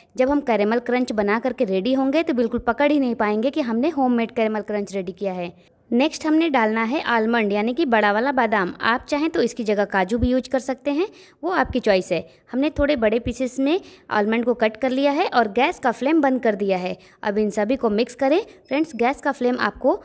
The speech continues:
ओपन नहीं रखना है, नहीं तो आपकी आलमंड भी जल जाएगी और बटर भी जल जाएगा। इन सभी को मिक्स करें और एक प्लेट में बटर लगाकर पहले से रेडी कर लें। हमने रेडी कर लिया है।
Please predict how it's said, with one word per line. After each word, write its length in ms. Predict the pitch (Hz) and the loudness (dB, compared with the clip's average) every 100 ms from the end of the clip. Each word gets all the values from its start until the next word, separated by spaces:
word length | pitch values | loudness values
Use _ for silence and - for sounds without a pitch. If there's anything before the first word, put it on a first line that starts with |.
| - - | -12 -6
ओपन 260 | 208 262 | -2 2
नहीं 220 | 294 254 262 | 2 2 0
रखना 260 | - 220 | 0 -2
है, 60 | 202 | -2
नहीं 160 | 208 | -2
तो 100 | 208 | 0
आपकी 220 | 202 190 196 | -2 -2 -2
आलमंड 300 | 180 202 233 | 0 0 0
भी 100 | 240 | 2
जल 180 | 240 | 2
जाएगी 260 | 247 262 269 | 2 0 0
और 120 | 339 | -2
बटर 260 | 311 285 254 | 0 0 0
भी 100 | 226 | 0
जल 180 | 208 196 | 0 0
जाएगा। 340 | 190 180 175 170 _ _ - | 0 -2 -4 -8 _ _ -4
इन 120 | 233 | -2
सभी 240 | 226 208 | 0 -2
को 120 | 208 190 | 0 0
मिक्स 260 | 208 247 | -2 -4
करें 280 | - 269 359 - - - | -2 0 0 -2 -16 -2
और 140 | 214 | 0
एक 120 | 208 208 | 0 -2
प्लेट 260 | 247 285 311 | -2 0 2
में 180 | 320 339 | 0 2
बटर 240 | 233 240 254 | 0 -2 0
लगाकर 380 | 220 196 196 285 | 0 0 -2 -4
पहले 300 | 240 202 208 | -4 -2 -2
से 160 | 320 | 2
रेडी 260 | 285 247 220 | 4 2 2
कर 180 | 214 190 | 0 0
लें। 180 | 175 160 - _ - | -2 -6 -12 _ -6
हमने 220 | 214 220 | -2 0
रेडी 260 | 196 196 | 0 -2
कर 200 | 190 233 | -2 -4
लिया 220 | 254 269 277 | -2 -2 -2
है। 200 | 302 | -4